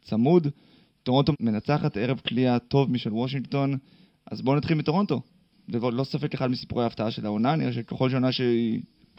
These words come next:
שהעונה מתקדמת, הציפיות התחילו לעלות. עם כל הכדורסל השונה שאנחנו מדברים עליו הרבה ב-, גם בתוכנית שלנו, והכדורסל שוטף, אה, האם ביניכם היא, אה, מסוגלת לעשות משהו בפלייאוף הזה?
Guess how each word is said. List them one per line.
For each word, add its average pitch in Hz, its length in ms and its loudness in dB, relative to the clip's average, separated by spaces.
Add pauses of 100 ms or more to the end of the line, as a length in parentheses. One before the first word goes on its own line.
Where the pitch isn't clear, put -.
שהעונה 120 400 4
מתקדמת, 127 480 0
הציפיות 120 480 -2
התחילו 117 300 -2
לעלות. 104 480 0 (120)
עם 160 180 8
כל 147 180 4
הכדורסל 127 440 -2
השונה 123 260 0
שאנחנו 120 240 -6
מדברים 120 360 0
עליו 120 200 0
הרבה 117 220 -2
ב-, 113 320 0
גם 110 160 -2 (200)
בתוכנית 110 380 -6
שלנו, 139 400 -2
והכדורסל 107 1040 -6
שוטף, - 500 -4 (540)
אה, 110 220 2 (260)
האם 139 360 2 (580)
ביניכם 120 440 2
היא, 127 480 2 (480)
אה, 107 160 -2
מסוגלת 120 400 -2
לעשות 113 300 -4
משהו 110 200 -6
בפלייאוף 120 340 -6
הזה? 214 140 -4